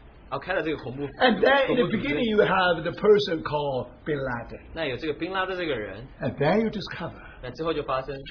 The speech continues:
Speaker 1: 发现，
Speaker 2: fifteen years later,
Speaker 1: 十五年之后，
Speaker 2: is in the very place of Iraq.
Speaker 1: 特别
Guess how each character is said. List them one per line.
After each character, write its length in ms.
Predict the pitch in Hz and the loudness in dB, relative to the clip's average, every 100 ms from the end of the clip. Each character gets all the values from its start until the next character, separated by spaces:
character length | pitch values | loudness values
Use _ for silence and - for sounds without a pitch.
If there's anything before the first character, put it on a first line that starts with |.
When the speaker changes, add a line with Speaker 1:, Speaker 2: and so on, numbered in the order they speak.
| 269 | -2
Speaker 1:
发 120 | 147 | 0
现， 200 | 269 269 | 2 0
Speaker 2:
fifteen 80 | 247 | -2
years 360 | 202 185 - 165 | -2 -4 -4 -4
later, 340 | 180 185 123 - - | -6 -6 -12 -12 -4
Speaker 1:
十 80 | 208 | -2
五 80 | |
年 180 | 147 131 | -2 -4
之 100 | 151 | -6
后， 200 | 165 147 117 - - | -4 -4 -6 -16 -4
Speaker 2:
is 180 | 247 226 | 0 0
in 240 | 233 220 190 | -2 -4 -2
the 100 | 170 135 | -2 0
very 340 | 240 147 - | 0 0 -2
place 420 | - 233 233 170 165 | -6 0 2 2 -2
of 100 | 156 | -4
Iraq. 540 | 165 147 135 147 - - - - - - | -4 -6 -4 -6 -8 -12 -14 -16 -18 -2
Speaker 1:
特 100 | 220 | -2
别 160 | 170 | -2